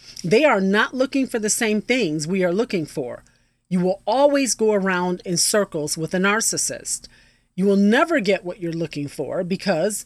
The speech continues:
and this is important, they don't want the same things that you do. You will forever be trying to reach them,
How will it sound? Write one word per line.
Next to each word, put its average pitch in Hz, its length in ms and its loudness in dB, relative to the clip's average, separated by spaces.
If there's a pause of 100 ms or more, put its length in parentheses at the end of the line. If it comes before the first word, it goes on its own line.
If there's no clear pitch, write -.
(140)
and 151 160 -4
this 143 180 -2
is 196 140 0
important, 262 580 -2 (260)
they 165 100 -2
don't 180 440 -4
want 170 300 -6
the 226 80 -2
same 170 400 -2
things 151 400 -6
that 202 140 -4
you 285 200 2
do. 151 280 -6 (720)
You 208 100 0
will 214 140 0
forever 294 580 0
be 247 160 -2
trying 208 340 0
to 202 120 -6
reach 240 340 -2
them, 175 320 -4